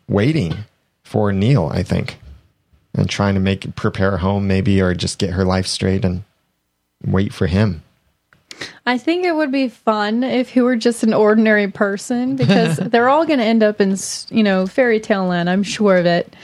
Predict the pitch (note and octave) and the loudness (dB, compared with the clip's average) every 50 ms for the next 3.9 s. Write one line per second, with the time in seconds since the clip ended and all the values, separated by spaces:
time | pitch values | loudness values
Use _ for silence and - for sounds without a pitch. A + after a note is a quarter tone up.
0 | - - - - - - - - - - - _ _ - G#3+ G3+ F#3+ F#3+ F#3+ F#3+ | -20 -20 -20 -20 -20 -20 -20 -20 -20 -20 -20 _ _ -2 0 0 0 0 -2 -4
1 | F#3 - - - - _ A#3 B3 B3+ C4 - C4+ B3+ - C#4 C#4 C4 - - - | -6 -10 -16 -20 -6 _ 0 0 0 0 -2 -4 -4 -2 -2 -2 -2 -2 0 2
2 | C4 B3 A#3+ B3 B3+ B3 A#3+ A#3 - - - _ _ - B3 A#3+ A3+ A3 G3+ F#3+ | 2 2 2 0 0 0 -2 -2 -6 -10 -18 _ _ 0 0 0 -2 -4 -4 -4
3 | F#3 F#3 G3+ G3+ - - G#3 - - A#3 A3+ G#3+ G#3 G#3+ G#3 F#3+ - | -6 -6 -8 -8 -12 -14 -8 -2 0 0 2 2 2 0 0 -2 -6